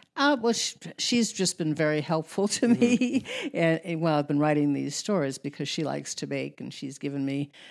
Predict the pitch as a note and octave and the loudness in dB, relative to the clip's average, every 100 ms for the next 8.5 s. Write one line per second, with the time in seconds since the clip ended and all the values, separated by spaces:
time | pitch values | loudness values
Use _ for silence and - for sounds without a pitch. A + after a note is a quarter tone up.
0 | - E3 D#3+ E3 - D3 D3 C#3+ C#3+ C#3+ | -2 2 2 0 0 0 0 0 -2 0
1 | C3+ C3 D3 C#3 D#3+ D#3 C#3+ - C#3+ C#3+ | -2 -2 -4 0 0 0 -4 -8 -6 -4
2 | C#3 C#3 C#3+ C#3+ C#3+ C#3 C#3 C3+ C3+ - | -2 -2 -4 -4 -4 -6 -8 -10 -12 -16
3 | - _ - - E3 D3+ C#3+ C#3+ - C#3+ | -20 _ -14 2 4 4 2 -2 -2 0
4 | C#3 C#3+ C#3 C3 C3 D3+ D#3 D#3 - - | -2 -4 -6 -6 -6 -4 -2 -4 -6 -8
5 | D#3+ - D3 C3+ C#3 - - _ - D3+ | -8 -8 -8 -8 -10 -16 -20 _ -2 2
6 | C#3+ D#3 D3 F3+ A3 D#4+ F3+ E3+ - E3 | 2 4 4 6 6 4 0 0 0 0
7 | - A#3 A3+ F#3+ D#3 D3 C#3+ C#3 C#3+ - | 2 2 2 2 0 0 -2 -2 -4 -6
8 | C3+ - D#3 C#3 C#3 | -8 -2 -2 -2 -4